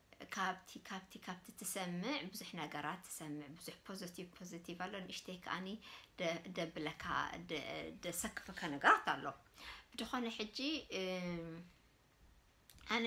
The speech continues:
እ፣ ከም ማዛዝንሲ ንምንታይ እዩ እዚ ኩነታት፣ ንምንታይ እዩ ይድበሃል? ከምኡ ኣነ ተ-፣ ከምቲ ዝዓዘብኮ፣ ንምንታይ እሲ ኤርትራዊ ሲ ግፍዒ እንዳተረኣየ ከሎ ሲ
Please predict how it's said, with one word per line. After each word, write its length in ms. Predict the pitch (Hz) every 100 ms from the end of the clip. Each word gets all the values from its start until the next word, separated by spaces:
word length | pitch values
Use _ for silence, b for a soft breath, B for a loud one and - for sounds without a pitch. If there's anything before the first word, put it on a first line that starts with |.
| 226
እ፣ 160 | - 151
ከም 200 | - 220
ማዛዝንሲ 680 | 220 226 220 226 233 240 240 320 359 B B B
ንምንታይ 480 | - 226 226 226 185
እዩ 140 | - 180
እዚ 120 | 185 185
ኩነታት፣ 760 | - 190 175 175 185 165 175 - 175 175 B B
ንምንታይ 480 | 196 208 214 247 -
እዩ 180 | 220 190 180 180
ይድበሃል? 760 | 202 180 175 165 160 - 165 254 247 - 190
ከምኡ 280 | 180 185 170
ኣነ 180 | - 160 175
ተ-፣ 180 | - -
ከምቲ 260 | - 180
ዝዓዘብኮ፣ 540 | 190 - 156 160 156 - 190 185 B B
ንምንታይ 400 | - 214 226 233 247
እሲ 140 | 247 302 330 302 - - -
ኤርትራዊ 380 | 214 - 226 233
ሲ 220 | 254 269
ግፍዒ 240 | 208 226 -
እንዳተረኣየ 840 | 220 190 202 - 190 180 - 196 190
ከሎ 320 | - 190 185 214
ሲ 120 | -